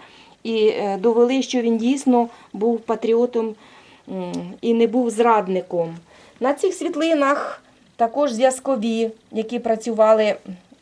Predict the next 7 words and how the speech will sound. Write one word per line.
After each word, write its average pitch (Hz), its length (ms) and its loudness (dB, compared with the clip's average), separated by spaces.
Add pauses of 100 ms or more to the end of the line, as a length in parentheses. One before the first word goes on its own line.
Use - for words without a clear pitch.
м, 185 440 -10
для 226 380 2
нашої 233 420 0
перемоги. 214 720 0 (680)
Цікава 349 380 4
доля 330 260 2
також 311 600 0